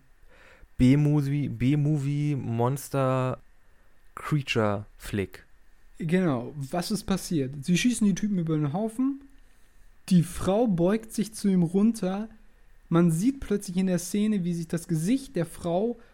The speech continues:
Speaker 2: verwandelt in eine fratzenartige Gestalt, also
Speaker 1: Über
Speaker 2: Vamp-
Speaker 1: Schlangen, Echsenartiges.
Speaker 2: Genau, sowas,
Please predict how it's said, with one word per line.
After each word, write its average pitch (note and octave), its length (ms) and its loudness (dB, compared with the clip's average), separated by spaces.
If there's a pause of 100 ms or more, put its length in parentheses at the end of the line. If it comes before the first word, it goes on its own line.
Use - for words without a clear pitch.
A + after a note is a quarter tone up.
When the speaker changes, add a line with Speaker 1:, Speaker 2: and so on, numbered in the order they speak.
Speaker 2:
verwandelt F#3+ 840 0 (160)
in E3 140 -4
eine D3 680 0 (540)
fratzenartige F3+ 840 -4
Gestalt, E3 800 -2
also C#3+ 520 -4 (920)
Speaker 1:
Über D3+ 120 4
Speaker 2:
Vamp- A#2 140 4
Speaker 1:
Schlangen, A#2+ 480 -2
Echsenartiges. G2+ 880 -8
Speaker 2:
Genau, E3+ 400 2
sowas, F3+ 340 -2